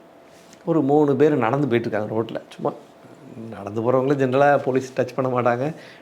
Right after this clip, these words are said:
டிஸ்டர்ப் பண்ண மாட்டாங்க. இந்த மூணு பேரும் நடந்து போகும்போது அதுல ஒருத்தர் மட்டும் அந்த முகத்துல இதெல்லாம் பூசி பயங்கரமா ஒரு நல்ல நீல முடி, ஒரு காவி உடை, அப்புறம் இதெல்லாம் ருத்ராட்சம்லாம் போட்டு எல்லாம் பயங்கரமா இருக்காரு.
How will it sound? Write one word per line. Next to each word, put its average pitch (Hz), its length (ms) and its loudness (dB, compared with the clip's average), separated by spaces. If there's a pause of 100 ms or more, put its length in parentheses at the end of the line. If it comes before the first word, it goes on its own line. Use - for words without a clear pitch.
(100)
டிஸ்டர்ப் 135 280 0
பண்ண 117 260 0
மாட்டாங்க. 113 360 -4 (360)
இந்த 170 280 2
மூணு 185 160 4
பேரும் 143 840 2
நடந்து 151 300 2
போகும்போது 139 400 2
அதுல 151 240 4
ஒருத்தர் 135 400 2
மட்டும் 127 260 0
அந்த 131 200 2
முகத்துல 120 640 0 (400)
இதெல்லாம் 127 360 2
பூசி 123 500 -4
பயங்கரமா 123 520 0
ஒரு 117 340 0 (200)
நல்ல 120 280 0
நீல 123 320 0
முடி, 123 360 -2 (480)
ஒரு 135 180 -6
காவி 120 540 2
உடை, 120 420 0 (140)
அப்புறம் 113 520 -2
இதெல்லாம் 120 380 0
ருத்ராட்சம்லாம் 117 580 0
போட்டு 120 260 -2
எல்லாம் 117 220 -2
பயங்கரமா 123 320 0
இருக்காரு. 127 300 0